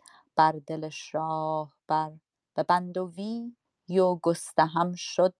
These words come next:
آگهی، که تیره شدن که تیره شدن فر شاهنشهی.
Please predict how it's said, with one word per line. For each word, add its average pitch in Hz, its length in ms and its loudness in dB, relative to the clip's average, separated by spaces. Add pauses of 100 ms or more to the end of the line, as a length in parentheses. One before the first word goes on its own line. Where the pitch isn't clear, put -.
(140)
آگهی، 165 1080 -2 (100)
که 170 240 -4
تیره 160 520 -2
شدن 165 560 -2 (480)
که 196 80 2
تیره 175 560 2
شدن 180 640 0
فر 156 500 0
شاهنشهی. 156 1600 -6